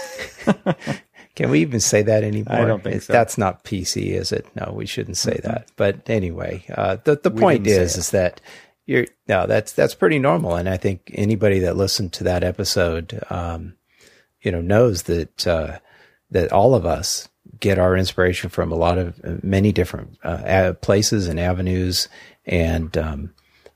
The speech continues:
Speaker 1: and that's, that's really how we get going, how we talk about and, and how we design things. We look at,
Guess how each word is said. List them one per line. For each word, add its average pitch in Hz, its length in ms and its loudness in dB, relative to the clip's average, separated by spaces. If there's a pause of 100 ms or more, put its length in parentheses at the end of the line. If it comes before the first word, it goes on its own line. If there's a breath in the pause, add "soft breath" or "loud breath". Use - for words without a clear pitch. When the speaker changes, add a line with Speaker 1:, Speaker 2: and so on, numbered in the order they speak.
Speaker 1:
and 92 80 2
that's, 104 200 2
that's 117 240 2
really 131 220 6
how 117 160 4
we 107 120 2
get - 220 2
going, 107 320 2
how 98 160 0
we 92 120 0
talk 104 340 0
about 82 500 -2
and, 85 240 -2
and 90 180 0
how 95 140 4
we 90 120 2
design 90 460 2
things. 71 320 -4
We 71 80 -6
look 85 260 -2
at, 85 120 2